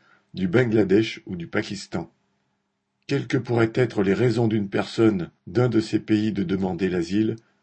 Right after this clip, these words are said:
son sort est donc déjà réglé. Elle sera expulsée. Et vite, car l'U E compte traiter cent vingt mille cas par an dans ces camps, qui seront construits pour contenir trente mille personnes.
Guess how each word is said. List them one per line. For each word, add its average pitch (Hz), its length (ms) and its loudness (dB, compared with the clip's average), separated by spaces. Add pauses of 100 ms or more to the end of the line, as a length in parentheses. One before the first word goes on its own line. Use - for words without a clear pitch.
son 123 200 -4
sort 113 300 0
est 101 60 2
donc 98 200 0
déjà 101 300 2
réglé. 90 380 -2 (480)
Elle 120 140 -2
sera 107 440 -4
expulsée. 95 640 -8 (340)
Et 117 100 4
vite, 101 400 -6 (220)
car 104 220 -2
l'U 131 220 0
E 139 40 2
compte 113 380 0
traiter 113 340 2
cent 139 280 -2
vingt 135 120 0
mille 120 240 0
cas 107 160 -2
par 98 240 -4
an 107 140 -4
dans 90 140 -4
ces 85 180 -8
camps, 120 320 -4 (260)
qui - 100 -8
seront 131 320 0
construits 131 380 -2
pour 113 220 -2
contenir 110 480 -4
trente 120 260 -6
mille 120 160 -2
personnes. 98 540 -4